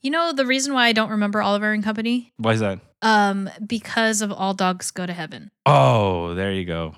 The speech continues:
Speaker 2: Yeah. You know, that one for me really, really, uh, like, was one of my childhood movies,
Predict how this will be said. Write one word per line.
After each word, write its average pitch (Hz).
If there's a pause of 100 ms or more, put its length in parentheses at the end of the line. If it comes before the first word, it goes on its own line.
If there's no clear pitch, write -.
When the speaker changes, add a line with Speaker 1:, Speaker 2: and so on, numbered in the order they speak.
Speaker 2:
Yeah. 98 (220)
You 113
know, 107
that 113
one 135
for -
me 117 (140)
really, 117
really, 110
uh, 92
like, 92 (140)
was 113
one 113
of 107
my 104
childhood 104 (140)
movies, 95